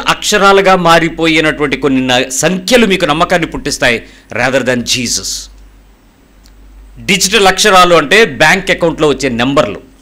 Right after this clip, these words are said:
ఆ, ఇరవై వేలు పడింది అనగానే, "ఆ, ఇరవై వేలు ఉన్నాయి, అమ్మయ్యా, బిర్యానీ కొట్టేద్దామా?"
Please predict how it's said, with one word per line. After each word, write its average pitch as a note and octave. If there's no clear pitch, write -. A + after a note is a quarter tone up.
ఆ, C3
ఇరవై E3
వేలు E3+
పడింది D#3
అనగానే, C#3+
"ఆ, C3
ఇరవై C#3
వేలు C3
ఉన్నాయి, G#2+
అమ్మయ్యా, F#2+
బిర్యానీ A#2
కొట్టేద్దామా?" D3+